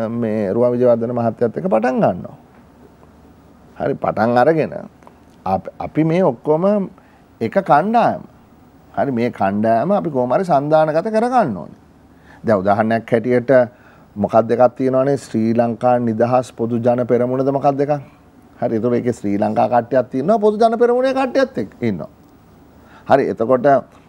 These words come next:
ශ්‍රී ලංකා නිදහස් පක්ෂයත් මේක ඇතුළේ ඉන්නවනේ. හරි, එතකොට, අ, පොදු ජන පෙරමුණත් ඉන්නවනේ. ඒතකොට මේ සන්දානයන්නේ. එතකොට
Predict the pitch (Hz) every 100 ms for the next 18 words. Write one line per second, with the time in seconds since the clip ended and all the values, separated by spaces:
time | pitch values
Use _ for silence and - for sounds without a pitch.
0 | - - - - 104 113 120 123 151 131
1 | 113 143 143 170 - 202 208 208 220 233
2 | 233 214 294 339 330 311 220 _ - _
3 | - - - - - - - 214 117 131
4 | 139 95 - - - 58 78 69 67 73
5 | - 85 113 120 131 147 165 196 226 233
6 | 269 277 277 254 247 - - 127 131 131
7 | 104 113 165 330 294 254 220 226 - -
8 | - _ - - - 143 151 151